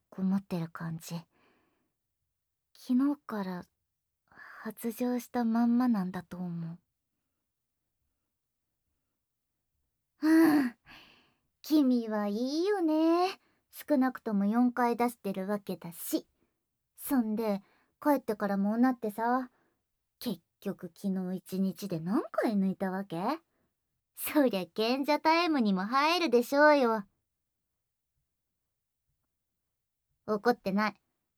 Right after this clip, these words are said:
ムラムラしてるだけ。いいから。責任取ってよ。これ、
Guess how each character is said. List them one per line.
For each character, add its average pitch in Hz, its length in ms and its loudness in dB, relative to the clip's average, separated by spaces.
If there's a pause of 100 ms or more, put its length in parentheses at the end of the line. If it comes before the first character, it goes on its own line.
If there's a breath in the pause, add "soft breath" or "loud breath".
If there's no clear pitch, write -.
(140)
ム 220 120 -4
ラ 233 120 -2
ム 202 100 -2
ラ 180 140 -8
し - 80 -20
て 208 140 -6
る 208 100 -6
だ 208 120 -6
け。 214 220 -6 (1700)
い 254 140 -6
い 233 40 -4
か 196 60 -8 (280)
ら。 - 100 -20 (960)
責 - 460 -12
任 262 280 -2
取 311 220 -14
っ - 40 -20 (120)
て - 80 -20
よ。 - 60 -20 (3250)
こ - 180 -14
れ、 175 180 -10